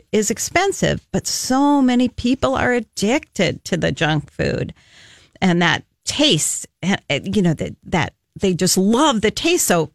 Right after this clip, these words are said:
they don't care how much it costs. Uh, and sugar and processed carbs are very, very addicting. So maybe a nutrition consultation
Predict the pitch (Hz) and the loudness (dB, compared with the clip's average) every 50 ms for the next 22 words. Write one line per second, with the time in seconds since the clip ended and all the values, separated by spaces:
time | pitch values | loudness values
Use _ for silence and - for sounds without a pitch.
0 | _ - - - 190 254 381 494 - - - - 214 415 554 523 - 190 - - | _ -14 -6 -2 0 0 0 0 -2 -2 -2 0 0 2 2 2 0 0 0 -2
1 | - 143 - - 160 - - - - - - - - - - - _ _ - - | -2 -4 -4 -4 -6 -8 -6 -6 -6 -6 -6 -8 -8 -10 -10 -14 _ _ -20 -20
2 | - - - - _ _ - 165 185 185 - 226 214 208 - - - - 330 349 | -20 -20 -20 -20 _ _ -6 -4 -4 -2 0 0 0 2 2 0 2 2 2 2
3 | 294 254 214 185 151 - 151 165 - - - 254 254 277 269 - 262 247 - - | 2 2 2 2 2 0 -2 -2 -4 -4 -4 -2 -2 -2 0 0 0 0 -2 -2
4 | - - - 294 330 247 180 160 - - - _ _ _ - 202 220 220 240 233 | -4 -4 -4 -2 0 0 -2 -2 -4 -8 -12 _ _ _ -4 -2 0 0 0 -2
5 | 220 208 214 214 - 269 285 294 311 311 320 311 294 247 202 170 165 - 196 226 | -4 -4 -6 -4 0 2 2 4 4 4 4 4 4 4 2 2 0 0 0 2
6 | 262 262 254 214 175 156 - 175 180 - 220 226 135 165 175 - 170 - - 185 | 2 4 4 2 2 2 0 0 0 0 0 0 0 -2 -2 0 0 0 0 0
7 | 185 190 202 240 294 359 453 466 440 392 294 247 226 208 208 208 208 208 - - | 2 2 4 4 4 2 2 4 2 4 4 4 4 4 4 4 2 0 -2 -4
8 | 277 - 254 233 240 - - 208 202 208 - - 190 - - 254 - 269 - - | -2 -2 0 -2 -2 -2 -2 -2 -2 -2 -2 -4 -6 -4 -2 -2 0 0 0 0
9 | 220 180 - - - - | 0 0 -2 -4 -6 -12